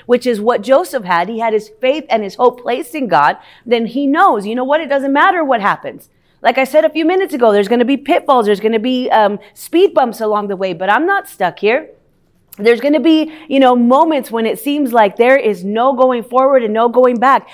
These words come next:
And maybe you'll have to sit there in those moments for just a second and feel all the feelings that you're gonna feel in that moment, but you're not stuck there.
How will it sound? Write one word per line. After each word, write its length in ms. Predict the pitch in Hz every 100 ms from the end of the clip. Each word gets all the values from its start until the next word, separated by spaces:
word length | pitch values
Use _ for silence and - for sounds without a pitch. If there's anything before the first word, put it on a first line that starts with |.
| -
And 180 | 202 226
maybe 280 | 240 302 320
you'll 160 | 330 285
have 200 | 302 302
to 80 |
sit 320 | 262 - 247 -
there 140 | 247
in 240 | - 220
those 280 | 214 269 311
moments 380 | 269 339 330 269
for 100 | -
just 240 | 247 269
a 60 | 269
second 400 | - 311 320 220 - -
and 260 | 240 220
feel 300 | 269 320 285 -
all 360 | 311 381 403
the 120 | 302 349
feelings 360 | 320 359 339 247
that 180 | 233
you're 80 | 269
gonna 160 | 262 262
feel 300 | 262 311 254 233
in 180 | 277
that 200 | 285 269
moment, 420 | 254 330 302 196 - -
but 160 | 202 180
you're 340 | 185 214 240
not 360 | 247 214 226 -
stuck 420 | - 269 277 -
there. 280 | 175 123